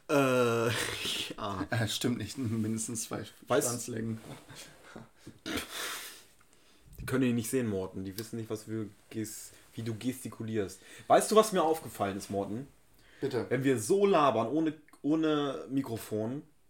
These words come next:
Speaker 2: Mhm.
Speaker 1: dann ist es immer flüssig. Aber wenn wir jetzt anfangen, dann fallen uns keine Themen mehr ein, weil wir die alle vorwegnehmen.
Speaker 2: Ja, das stimmt.
Speaker 1: Was haben wir, was haben wir eben gemacht, Morten?
Speaker 2: Äh, wir waren gerade im Radio.
Speaker 1: Wir waren im Radio und, äh, ich hoffe, ihr hört euch das auch immer schön an.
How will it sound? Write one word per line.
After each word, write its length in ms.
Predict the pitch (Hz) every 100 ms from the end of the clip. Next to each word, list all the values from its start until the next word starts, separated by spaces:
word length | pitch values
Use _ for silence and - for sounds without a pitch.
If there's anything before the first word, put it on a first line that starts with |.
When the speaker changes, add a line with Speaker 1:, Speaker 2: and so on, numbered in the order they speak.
| -
Speaker 2:
Mhm. 300 | 123 120 127 _ -
Speaker 1:
dann 160 | 120
ist 140 | 139 143
es 140 | 139
immer 180 | 139 127
flüssig. 640 | - 113 - 90 87 -
Aber 220 | - 107
wenn 160 | 117 123
wir 80 | 120
jetzt 180 | 135 -
anfangen, 580 | 143 151 151 160 170 156
dann 140 | 117
fallen 220 | - 131
uns 100 | 127
keine 280 | - 123 110
Themen 240 | - 143
mehr 100 | 143
ein, 220 | 123 143 127
weil 180 | 110
wir 160 | 117 107
die 180 | 90 113
alle 160 | 110
vorwegnehmen. 680 | 120 131 120 113 98 98 92 -
Speaker 2:
Ja, 240 | 127 120 110
das 140 | -
stimmt. 340 | - 110 104 - _ _ _ _ _ _ _
Speaker 1:
Was 160 | - 113
haben 140 | 135
wir, 200 | 123 117
was 140 | 110 113
haben 140 | 127
wir 80 | 117
eben 120 | 117
gemacht, 340 | 113 110 110 104
Morten? 360 | 90 87 90 - _
Speaker 2:
Äh, 120 | 120 113
wir 140 | 131
waren 220 | 175 113
gerade 220 | 104 107
im 120 | 110 101
Radio. 480 | 110 120 107 104 107
Speaker 1:
Wir 100 | 117
waren 160 | 113 117
im 100 | 107
Radio 380 | 110 110 98
und, 440 | 92 98 98 98 -
äh, 240 | 98 101
ich 140 | 95 117
hoffe, 180 | 107 104
ihr 480 | 101 95 98 92 101
hört 160 | 104
euch 120 | 104
das 160 | - -
auch 180 | - -
immer 220 | 104 101
schön 260 | - 104 101
an. 320 | - 139